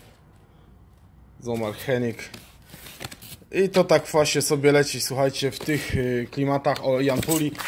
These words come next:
Mówię, czasami się zdarzają, y, jakieś takie house'y lub deep house'y.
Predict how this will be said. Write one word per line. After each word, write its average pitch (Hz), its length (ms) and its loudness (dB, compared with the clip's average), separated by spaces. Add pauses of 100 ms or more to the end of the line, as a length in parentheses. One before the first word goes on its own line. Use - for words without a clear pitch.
(160)
Mówię, 185 200 4
czasami 185 380 4
się 190 140 6
zdarzają, 165 500 6
y, 147 260 8
jakieś 143 280 2
takie 156 220 0
house'y 165 400 6
lub 135 200 2
deep 170 200 0
house'y. 117 480 2